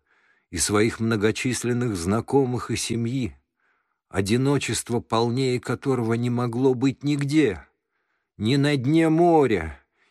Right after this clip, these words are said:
ни в земле. Последнее время этого страшного одиночества — Иван Ильич жил только воображением в прошедшем.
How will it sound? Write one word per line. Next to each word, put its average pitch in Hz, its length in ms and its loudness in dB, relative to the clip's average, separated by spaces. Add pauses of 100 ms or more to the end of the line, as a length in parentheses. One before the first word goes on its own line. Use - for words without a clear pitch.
ни 113 220 0
в 113 80 -2
земле. 143 640 0 (880)
Последнее 120 680 0
время 117 460 -2
этого 110 400 -6
страшного 107 720 -2
одиночества — 107 1000 -6 (480)
Иван 127 400 0
Ильич 131 480 -4
жил 120 340 -4
только 131 520 -4 (560)
воображением 135 1160 0
в - 160 -12
прошедшем. 120 960 -4